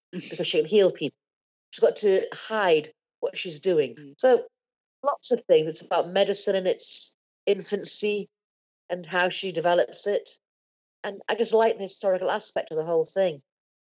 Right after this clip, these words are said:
Speaker 1: Yeah, because it's based on alre-, what things already happened, and he, the, the writer just brought all the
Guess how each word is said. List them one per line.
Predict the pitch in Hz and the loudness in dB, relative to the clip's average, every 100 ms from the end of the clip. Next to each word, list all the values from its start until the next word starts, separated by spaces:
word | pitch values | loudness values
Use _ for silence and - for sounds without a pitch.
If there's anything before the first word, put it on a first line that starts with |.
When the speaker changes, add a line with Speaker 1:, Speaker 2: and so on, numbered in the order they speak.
| _ _ _ - | _ _ _ -16
Speaker 1:
Yeah, | 170 160 160 | -14 -14 -10
because | 170 185 | -8 -8
it's | 185 - _ | -8 -20 _
based | 190 202 - | -2 -2 -4
on | 175 170 165 160 160 _ - | -8 -8 -8 -12 -18 _ -6
alre-, | 160 156 - | -4 -4 -6
what | 175 - _ - | -10 -10 _ -14
things | 160 156 147 | -12 -10 -12
already | 147 143 165 | -10 -10 -12
happened, | 165 - 214 - _ _ _ - | -12 -10 -12 -14 _ _ _ -14
and | 151 | -12
he, | 147 151 - _ _ _ _ _ _ _ - | -10 -12 -14 _ _ _ _ _ _ _ -6
the, | 156 139 | -6 -4
the | 156 | -6
writer | 151 156 - 151 | -4 -6 -6 -8
just | 151 - - | -10 -12 -4
brought | 151 135 _ _ _ - | -4 -4 _ _ _ -4
all | 170 | -2
the | 165 | -2